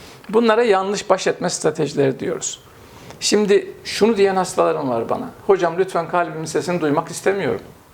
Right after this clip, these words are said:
İnsan kendinden nereye kadar kaçabilir? Kalp sesinden, nefesinden, zihnindeki düşüncelerden nereye kadar kaçabilir? "Onları yok etmek istiyorum." diyor. "Düşün-, düşünce gelmesin bana. Öleceğim düşüncesi gelmesin."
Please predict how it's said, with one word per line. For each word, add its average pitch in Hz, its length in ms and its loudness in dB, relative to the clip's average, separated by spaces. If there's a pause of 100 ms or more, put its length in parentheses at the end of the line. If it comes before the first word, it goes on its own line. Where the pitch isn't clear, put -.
(500)
İnsan 190 380 2
kendinden 180 520 0
nereye 208 240 2
kadar 165 220 -2
kaçabilir? 123 580 -6
Kalp 180 280 2
sesinden, 151 640 0
nefesinden, 156 720 0 (380)
zihnindeki 233 580 2
düşüncelerden 254 720 2
nereye 233 240 2
kadar 196 240 2
kaçabilir? 196 560 -4 (440)
"Onları 262 300 6
yok 269 180 0
etmek 277 240 -4
istiyorum." 233 400 0
diyor. 214 220 0
"Düşün-, 226 320 -6
düşünce 254 340 0
gelmesin 254 500 0
bana. 156 200 0
Öleceğim 240 500 2
düşüncesi 220 400 0
gelmesin." 214 560 -2